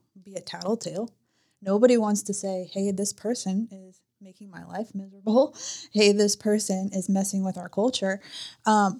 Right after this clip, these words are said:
but you'd be surprised what you learn when you speak one-on-one with individuals and you just be very direct and you ask the questions. Um, it's important to me that, you know, that my team and I are meeting individual, individually, monthly at least,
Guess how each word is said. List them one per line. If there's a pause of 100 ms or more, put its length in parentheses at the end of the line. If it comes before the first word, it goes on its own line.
(100)
but
you'd
be
surprised
what
you
learn
when
you
speak
one-on-one
with
individuals
and
you
just
be
very
direct
and
you
ask
the
questions. (480)
Um,
it's
important
to
me
that, (300)
you
know,
that
my
team
and
I
are
meeting
individual, (280)
individually, (380)
monthly (200)
at
least,